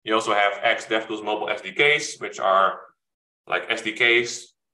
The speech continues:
which are actually using the web content accessibility guidelines to check for issues automatically. I also haven't used this, but, well, I have used X Web, so it's probably, uh, also good. Then we have Evinst.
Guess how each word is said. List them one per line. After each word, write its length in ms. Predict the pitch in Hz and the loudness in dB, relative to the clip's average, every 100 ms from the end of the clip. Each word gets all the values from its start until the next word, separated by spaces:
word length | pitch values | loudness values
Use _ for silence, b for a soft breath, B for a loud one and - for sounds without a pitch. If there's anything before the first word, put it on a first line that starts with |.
| - | -12
which 140 | 101 | -4
are 140 | 113 117 | 0 0
actually 220 | 113 117 | 0 -2
using 340 | 113 110 110 | -2 -4 -4
the 80 | 104 | -2
web 200 | 107 107 107 | -2 -2 -4
content 240 | 107 104 | -8 -8
accessibility 480 | 98 - 110 110 107 | -8 -4 0 0 2
guidelines 560 | 104 101 101 101 - | 2 4 4 2 -2
to 80 | 104 | -12
check 260 | - 107 101 | -2 0 0
for 180 | - - | -4 -6
issues 640 | 117 139 135 131 - - _ | -4 -2 -2 -2 -10 -16 _
automatically. 760 | 104 101 127 165 170 175 175 - _ _ _ _ | 0 2 2 2 4 2 0 -14 _ _ _ _
I 60 | 107 | -2
also 240 | 113 110 | -2 -2
haven't 280 | 107 110 104 | -2 -2 -2
used 200 | 113 113 | -2 0
this, 180 | 113 110 | -2 -2
but, 320 | - 98 - - _ _ _ _ _ _ - | -2 -4 -4 -18 _ _ _ _ _ _ -6
well, 380 | 101 85 - _ - | -2 -2 -6 _ -2
I 80 | 98 | 0
have 180 | 101 | 0
used 180 | 98 95 | -2 -2
X 240 | 98 92 127 | 0 0 2
Web, 200 | 147 151 - - | 2 0 -8 -6
so 120 | 104 | -4
it's 80 | 95 | -2
probably, 460 | 107 95 92 - | 0 0 -2 -4
uh, 240 | 92 90 87 - _ | -8 -6 -8 -12 _
also 380 | 120 120 120 110 | 2 2 2 0
good. 240 | 120 120 - _ _ _ _ | 0 0 -6 _ _ _ _
Then 160 | 113 113 | 0 2
we 100 | 107 | 2
have 280 | 107 104 117 | 0 0 -4
Evinst. 580 | 110 175 196 - - | 0 0 0 -6 -14